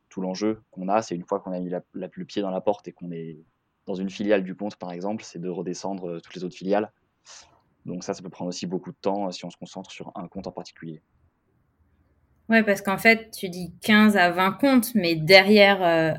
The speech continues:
Speaker 2: un seul de ces quinze-là, euh, t'as potentiellement plusieurs, euh, ouais, plusieurs business units à aller chasser, quoi.
Speaker 1: Exactement. Bah, typiquement, euh, on vient d'arriver chez Thales récemment.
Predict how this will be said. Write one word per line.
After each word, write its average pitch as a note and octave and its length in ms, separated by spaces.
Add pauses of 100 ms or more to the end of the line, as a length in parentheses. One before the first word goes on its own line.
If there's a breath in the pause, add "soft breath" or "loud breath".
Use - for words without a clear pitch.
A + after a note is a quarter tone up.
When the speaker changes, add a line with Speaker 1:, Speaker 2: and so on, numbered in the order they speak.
Speaker 2:
un A3 160
seul A#3 460
de F#3+ 100
ces F3+ 240
quinze-là, G3+ 760 (380 soft breath)
euh, D3 560 (360)
t'as E3+ 160
potentiellement G3 640
plusieurs, G3 460
euh, E3+ 520
ouais, F3 200
plusieurs E3+ 340
business E3+ 400
units G3 300
à F3+ 80
aller D#3 160
chasser, E3+ 400
quoi. - 160 (100)
Speaker 1:
Exactement. G2+ 600
Bah, F2 220
typiquement, G#2 560
euh, F2+ 240
on F2+ 100
vient F#2+ 160
d'arriver F#2+ 360
chez - 160
Thales G2 240 (140)
récemment. F#2 500